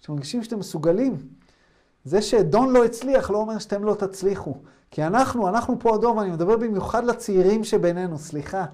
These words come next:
לאנשים כמוני חטיארים. במיוחד לצעירים שבינינו, הג'נריישן, אה, אה, Y והלאה.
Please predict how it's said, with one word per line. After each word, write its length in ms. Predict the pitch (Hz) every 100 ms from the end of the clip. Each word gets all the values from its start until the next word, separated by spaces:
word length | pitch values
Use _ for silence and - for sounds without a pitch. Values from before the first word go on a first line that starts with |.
| - _ _ -
לאנשים 380 | 147 151 147 180
כמוני 380 | - 160 180 165
חטיארים. 640 | 160 147 180 175 165 127 127 _ _ _ _ -
במיוחד 340 | 151 156 240
לצעירים 500 | 247 240 214 196 214
שבינינו, 560 | 220 190 185 196 202 180
הג'נריישן, 760 | 147 165 165 185 190 196 170
אה, 300 | 170 165 160 151 - - _ -
אה, 120 | 147 147 170 190 196
Y 40 | 190
והלאה. 560 | 156 160 190 196 165